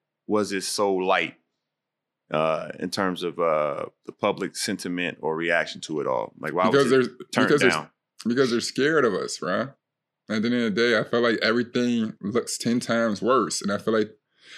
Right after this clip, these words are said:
Speaker 2: the public narrative, I'll say this from, like, when I've dated, you know, I've dated outside my race numerous times.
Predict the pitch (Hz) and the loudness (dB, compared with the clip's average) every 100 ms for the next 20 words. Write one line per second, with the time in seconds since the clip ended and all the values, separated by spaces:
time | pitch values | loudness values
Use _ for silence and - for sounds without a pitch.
0 | - - 110 - 135 127 107 120 139 127 | -20 -4 -2 4 4 6 4 4 4 4
1 | - 113 110 104 - _ _ _ _ _ | 2 2 2 0 -4 _ _ _ _ _
2 | _ _ _ _ _ _ _ _ _ _ | _ _ _ _ _ _ _ _ _ _
3 | - - - - 185 240 208 196 190 185 | -20 -20 -18 2 4 6 8 10 10 6
4 | 180 156 147 139 - - 120 143 151 123 | 4 4 6 4 2 -4 0 4 4 2
5 | 95 139 151 143 127 - _ _ _ _ | 2 4 6 6 4 2 _ _ _ _
6 | _ _ _ - 170 135 120 151 143 104 | _ _ _ 0 4 4 4 4 2 6
7 | 131 131 120 113 123 - 127 120 113 107 | 6 8 6 6 2 4 4 4 4 4
8 | 110 110 110 117 90 65 90 65 60 - | 4 2 2 0 0 -2 -4 -6 -8 -12